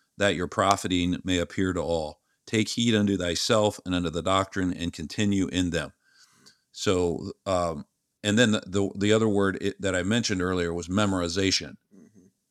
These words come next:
Speaker 1: And the fact is, all of us should be memorizing more scripture
Speaker 2: Mm-hmm.
Speaker 1: because w-, then we can take it with us.
Speaker 2: Mm-hmm.
Speaker 1: And everywhere we go, the scripture can be on our heart and, uh, on our,
Speaker 2: Mm-hmm.
Speaker 1: on our mind.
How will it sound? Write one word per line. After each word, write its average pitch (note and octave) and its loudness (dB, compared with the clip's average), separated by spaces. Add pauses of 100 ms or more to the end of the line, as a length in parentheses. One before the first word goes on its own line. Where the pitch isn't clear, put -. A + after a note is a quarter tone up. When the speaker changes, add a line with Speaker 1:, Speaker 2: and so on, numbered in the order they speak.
(140)
Speaker 1:
And F#2+ -2
the F#2+ -6
fact A2+ 2
is, F2+ -2 (460)
all G2+ 4
of F2+ 0
us F2+ 2
should - -2
be E2 0
memorizing D#2+ -4
more D2+ -10
scripture - -14
Speaker 2:
Mm-hmm. F#2+ -12 (160)
Speaker 1:
because A#2 4
w-, B2 -2
then C3+ 4
we C3+ 4
can G2+ 0
take - 0
it F2 -6
with F2+ -4
us. - -12
Speaker 2:
Mm-hmm. G2+ -10 (120)
Speaker 1:
And G2 -4
everywhere G#2+ 2
we F2+ 0
go, D#2+ -4 (380)
the F#2+ 0
scripture F2+ 0
can F2+ -2
be F2+ 0
on E2+ -2
our D#2+ -4
heart D#2 -6
and, D#2+ -6
uh, D#2+ -8 (140)
on D#2+ -4
our, D#2+ -6
Speaker 2:
Mm-hmm. F#2+ -6
Speaker 1:
on D#2+ -6
our D2+ -8
mind. D2 -12